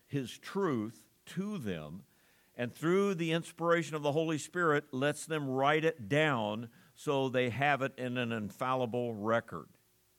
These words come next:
Romans three twenty-one, "But now the righteousness of God, apart from the law,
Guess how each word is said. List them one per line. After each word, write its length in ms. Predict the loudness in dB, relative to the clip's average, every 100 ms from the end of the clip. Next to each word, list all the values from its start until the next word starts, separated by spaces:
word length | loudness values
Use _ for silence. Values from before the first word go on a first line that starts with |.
| _ _ _
Romans 540 | 0 2 4 2 0 -6
three 260 | -2 -2
twenty-one, 720 | 0 -2 0 0 0 0 -2 -14 _ _ _ _ _
"But 140 | -4 2
now 300 | 4 6 6
the 100 | 4
righteousness 760 | 6 6 6 2 -4 -2 0
of 160 | 0 0
God, 480 | 2 4 4 4 2
apart 460 | -4 2 6 6 4
from 160 | -2
the 80 | 0
law, 500 | 2 2 4 4 2